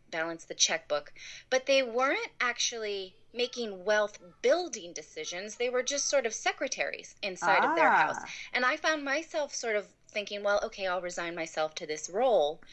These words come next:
Speaker 1: But that has nothing to do with wealth building. That's just, you know, managing passwords and getting things done.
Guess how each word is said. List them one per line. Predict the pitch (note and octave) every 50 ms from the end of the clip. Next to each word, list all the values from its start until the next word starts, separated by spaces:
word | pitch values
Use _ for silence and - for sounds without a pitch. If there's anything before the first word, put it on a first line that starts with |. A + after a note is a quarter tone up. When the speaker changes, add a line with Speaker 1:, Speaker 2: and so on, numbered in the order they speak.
| - - - - - - -
Speaker 1:
But | - C4+ C4+
that | D#4 D#4 E4 D#4+
has | E4 E4 D#4+ C#4+
nothing | C4 B3+ C4+ C#4 D4+ D#4 D#4+ E4
to | G4 D#4+
do | B3 - C4+ C4 C4+ C4+
with | B3 A#3 A3 -
wealth | G#3 G#3 G#3 G3+ G3+ G#3+ - - - - - -
building. | A3 A#3 A#3 G3+ F3+ D#3+ - D#3 F#3 - - - - - - - -
That's | A#3 A3+ A#3 - -
just, | B3+ A#3 - - - - - - - - - - -
you | - A#3+ G#3
know, | F3 E3+ F3 F3
managing | F3 F#3 F3+ F#3 F#3 F#3 G#3 A3+
passwords | G#3+ - D3+ D#3 D#3 - D#3+ F3 G3+ A3 G3 F#3
and | F#3 E3+ E3 E3+
getting | F3+ F3+ F3+ F3+ F3+ F3
things | F3+ F3 E3 E3 D#3+
done. | - F3+ D#3 C#3+ C#3+ E3 F3+